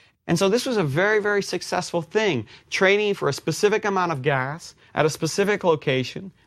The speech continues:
at a specific price. And if you could do that and buy and sell contracts,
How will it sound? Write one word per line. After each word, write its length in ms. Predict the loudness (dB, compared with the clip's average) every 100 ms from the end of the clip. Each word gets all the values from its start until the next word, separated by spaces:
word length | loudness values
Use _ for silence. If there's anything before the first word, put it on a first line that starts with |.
| -2
at 120 | 0
a 40 |
specific 580 | 0 -4 0 0 0 -4
price. 480 | 0 2 2 -6 -18 _ _ _ _
And 80 | -2
if 100 | 0
you 60 | 2
could 140 | 2
do 200 | 2 2
that 220 | 4 2 -2
and 120 | 2
buy 200 | 2 2
and 160 | -2
sell 180 | -2 -6
contracts, 720 | 0 0 0 0 -2 -4 -10